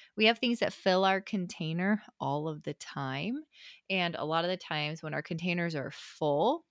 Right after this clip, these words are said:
and then additional things come, we kinda swipe them away. And so it's kind of like, my container is full because I'm not necessarily taking care of myself or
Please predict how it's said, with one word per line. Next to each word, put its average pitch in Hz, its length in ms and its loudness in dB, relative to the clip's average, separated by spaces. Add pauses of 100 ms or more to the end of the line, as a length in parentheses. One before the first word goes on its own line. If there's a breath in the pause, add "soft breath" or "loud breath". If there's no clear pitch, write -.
(140)
and 175 140 0
then 156 200 -2
additional 156 540 -2
things 143 460 -8
come, 160 380 -4
we 170 80 -4
kinda 143 320 -8
swipe 156 760 -2
them 156 240 -2
away. 143 580 -4 (520 loud breath)
And 180 80 -8
so 208 80 0
it's - 120 -2
kind 202 240 0
of 185 80 -4
like, 170 200 2
my 220 140 0
container 220 440 -2
is 175 100 -4
full 180 120 2
because 180 200 -4
I'm 175 100 -2
not 156 140 0
necessarily 151 520 -2
taking 160 320 -4
care 139 240 -4
of 135 80 -4
myself 175 640 2
or 143 480 -2